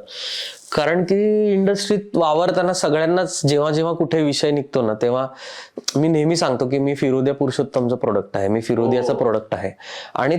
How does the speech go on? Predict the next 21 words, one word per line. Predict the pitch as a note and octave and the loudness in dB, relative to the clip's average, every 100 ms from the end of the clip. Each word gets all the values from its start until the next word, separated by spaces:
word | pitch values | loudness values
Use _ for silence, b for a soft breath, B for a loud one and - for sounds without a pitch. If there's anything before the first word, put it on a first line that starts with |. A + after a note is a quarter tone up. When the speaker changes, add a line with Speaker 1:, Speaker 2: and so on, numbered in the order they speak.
| F3 | 0
Speaker 1:
ते | |
अगदी | G3 C#3+ C#3+ G#3 | 0 2 2 2
फॅक्ट | G#3+ F3 G#3 - | 0 -2 -2 -2
आहे | D#3 A#2+ | 0 0
कारण | A#2+ B2 C#3 D3 - - | 0 0 0 -2 -4 -2
आज | A#2 D3 | 0 2
जर | C#3+ F3+ | 2 2
ती | F#3 G3+ | 2 -2
स्पर्धा | - D#3 C#3 D#3+ | 0 0 2 0
माझ्या | D#3 D3 | 0 2
आयुष्यात | B2+ B2 C3 B2 | 0 0 -4 -2
नसती | A#2 - A2+ | -4 -2 -4
तर | A2 C3 C3+ B B B B - | 0 -2 -2 B B B B -2
कदाचित | C3+ C#3+ D#3 F3 E3 | 0 2 2 0 2
मी | E3 E3 | 2 2
जीआरए | C#3+ D3 D3 D3+ | 2 2 2 2
देऊन | D3 D3+ D3+ | 2 0 0
कुठेतरी | C#3+ C3+ C3+ D3 C#3+ | 0 0 0 0 2
यूएस | C#3 C#3 C#3 | 2 0 0
मध्ये, | C#3 C#3 C#3+ C#3+ - - - | 0 2 2 2 0 -2 -4
अ, | - B2 B2 A#2+ | 0 2 2 2